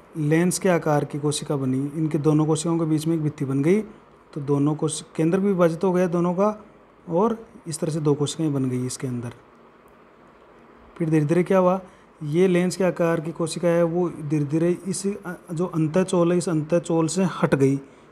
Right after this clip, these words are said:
अलग हो गई, और अलग होकर पहले तो इस तरह से ये इस हटती हटती इस तरह गुम्बदाकार होगी। फिर इस तरह से अंत में क्या होने वाला है कि अंत में ये यहाँ से देखिए इस अंतःचोल से हट जाएगी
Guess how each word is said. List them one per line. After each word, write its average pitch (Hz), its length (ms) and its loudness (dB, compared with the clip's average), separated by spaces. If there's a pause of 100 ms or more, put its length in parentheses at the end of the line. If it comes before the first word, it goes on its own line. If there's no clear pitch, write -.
(140)
अलग 165 180 4
हो 175 140 4
गई, 143 240 2 (460)
और 165 120 2
अलग 170 240 6
होकर 185 440 2 (380)
पहले 165 180 2
तो 175 140 -2
इस 175 200 -2
तरह 170 160 2
से 175 200 0
ये 180 440 2 (140)
इस 156 120 -8
हटती 143 300 -4
हटती 165 280 0
इस 156 120 -6
तरह 165 120 -4
गुम्बदाकार 147 600 4
होगी। 139 240 0 (500)
फिर 160 180 -2 (280)
इस 180 120 -8
तरह 170 160 2
से 214 260 0 (520)
अंत 165 220 0
में 180 160 2
क्या 185 140 2
होने 185 140 2
वाला 156 240 2
है 190 160 2 (420)
कि - 60 -14
अंत 165 260 -2
में 175 160 2
ये 175 300 4
यहाँ 147 360 0
से 160 140 -6
देखिए 160 400 -2
इस 165 140 -6
अंतःचोल 160 460 0
से 156 140 -6
हट 147 140 -4
जाएगी 170 440 2